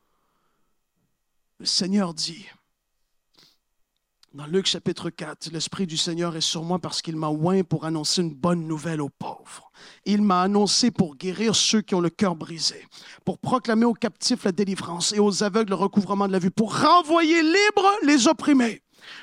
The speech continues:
pour publier une année de grâce du Seigneur. » La bonne nouvelle, c'est que le maître qui était là sur terre à ce moment-là, Jésus lui-même,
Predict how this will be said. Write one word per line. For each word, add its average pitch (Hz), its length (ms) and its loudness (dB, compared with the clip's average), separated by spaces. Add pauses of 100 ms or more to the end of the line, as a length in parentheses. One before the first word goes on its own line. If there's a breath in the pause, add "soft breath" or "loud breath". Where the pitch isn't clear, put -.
(220 loud breath)
pour 269 180 0
publier 359 720 2
une 285 140 4
année 349 300 4
de 285 100 4
grâce 294 680 2
du 220 240 2
Seigneur. » 294 640 2 (640 loud breath)
La 226 120 2
bonne 320 180 2
nouvelle, 320 500 2 (200 loud breath)
c'est - 200 0
que 302 120 0
le 277 120 4
maître 285 480 0
qui - 180 -2
était 285 180 0
là 311 180 4
sur - 260 0
terre 294 320 2
à 262 80 2
ce 254 140 2
moment-là, 262 400 4
Jésus 320 640 2
lui-même, 269 560 4